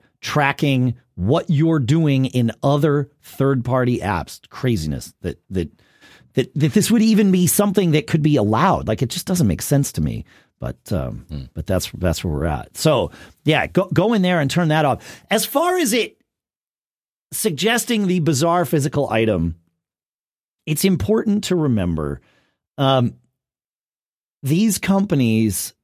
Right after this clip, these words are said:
Speaker 1: like, think about, le-, let's talk about Amazon, right? Because th-, they're in the business of making sure that they have the items that you want close enough to you to deliver within one day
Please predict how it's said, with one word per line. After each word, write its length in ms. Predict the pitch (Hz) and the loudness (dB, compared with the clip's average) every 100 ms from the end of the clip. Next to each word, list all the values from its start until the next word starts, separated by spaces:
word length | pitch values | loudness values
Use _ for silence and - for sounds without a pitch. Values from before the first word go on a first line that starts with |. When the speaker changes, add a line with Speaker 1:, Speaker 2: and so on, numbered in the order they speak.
| _ | _
Speaker 1:
like, 180 | 170 170 | -2 -2
think 240 | - 269 359 | 0 0 0
about, 320 | 247 202 - | 0 -2 -2
le-, 200 | 175 180 | 0 2
let's 220 | 208 214 | 0 2
talk 160 | 226 196 | 2 2
about 160 | 127 | 2
Amazon, 560 | 123 120 113 87 71 71 - | 2 2 0 0 -2 -6 -2
right? 300 | 110 110 - | 0 0 -2
Because 420 | 131 117 117 90 - | -4 -2 -2 -4 -10
th-, 400 | 123 - 117 110 | -12 -8 -6 -4
they're 260 | 117 113 107 | 0 0 0
in 260 | - 131 | 0 0
the 60 | 135 | 2
business 540 | 127 143 113 92 - - | 2 0 0 -2 -4 -2
of 200 | 110 95 | 0 2
making 360 | 110 117 143 117 | 2 0 0 -2
sure 340 | - 139 123 | 0 0 2
that 240 | 110 107 - _ _ _ - | 2 -2 -6 _ _ _ -4
they 200 | 123 101 | -2 -2
have 420 | - 151 156 147 | -2 0 2 0
the 160 | 156 - | -2 0
items 640 | 139 139 135 135 131 - - _ _ _ _ - | 0 2 2 0 -2 -6 -16 _ _ _ _ -2
that 200 | 135 104 | -2 0
you 180 | 110 | 0
want 520 | 147 147 117 113 - - _ _ _ _ _ - | 0 0 0 -2 -6 -20 _ _ _ _ _ -12
close 380 | - 190 269 233 | 0 2 2 2
enough 240 | 165 120 | 2 0
to 120 | - | -2
you 200 | 127 127 120 | 0 2 0
to 100 | 139 | 0
deliver 360 | 127 143 139 | 2 2 2
within 300 | 127 123 123 | 0 0 0
one 220 | 110 156 | 0 2
day 320 | 139 82 85 | 2 0 -2